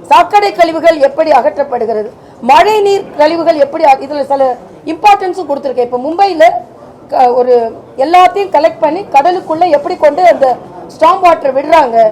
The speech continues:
அது மாதிரி எந்த பெரிய திட்டமோ விஞ்ஞானபூர்வமான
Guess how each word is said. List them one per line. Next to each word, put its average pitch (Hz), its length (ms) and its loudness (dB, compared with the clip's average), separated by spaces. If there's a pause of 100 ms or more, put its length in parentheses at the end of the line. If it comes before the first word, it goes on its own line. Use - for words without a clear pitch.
(280)
அது 403 200 2
மாதிரி 440 220 0
எந்த 381 440 0
பெரிய 392 400 0
திட்டமோ 294 440 0 (380)
விஞ்ஞானபூர்வமான 381 960 0